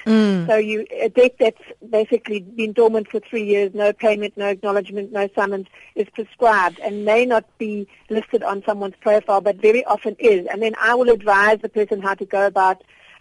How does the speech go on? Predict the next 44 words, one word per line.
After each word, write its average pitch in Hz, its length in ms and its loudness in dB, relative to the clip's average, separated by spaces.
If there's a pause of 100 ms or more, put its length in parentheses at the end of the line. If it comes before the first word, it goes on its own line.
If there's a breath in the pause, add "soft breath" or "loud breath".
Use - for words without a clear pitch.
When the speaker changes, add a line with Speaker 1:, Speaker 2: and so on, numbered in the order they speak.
Speaker 2:
um, 196 320 2
lodging 202 320 0
a 190 40 -8
complaint, 220 640 -2
and 220 140 -2
I 220 200 2
ask 269 140 -2
them 302 120 -8
to 320 60 -12
come 285 200 -4
back 240 340 0
to 269 80 -6
me 202 300 -8 (500 soft breath)
to 262 140 -8
tell 247 220 2
me 233 260 -2 (160)
how, 214 280 -2 (120)
how 233 120 2
they 233 140 4
went. 208 460 2
And 233 200 0
in 247 120 -2
most 285 300 0
cases, 294 440 -2 (500 loud breath)
um, 254 400 2 (720)
it's 277 140 -8
not 330 200 0
all 320 180 2
cases, 240 340 2 (100)
that 233 200 0 (120)
when 240 180 -2
they 233 100 4
do 254 200 -4
come 302 200 -2
back 214 240 0
to 269 60 -12
me, 240 100 -2
it's 233 160 -10
to 277 160 -8
say, 254 160 4
"Thank 302 240 -4
you 359 120 -2
so 262 140 0
much, 254 340 -2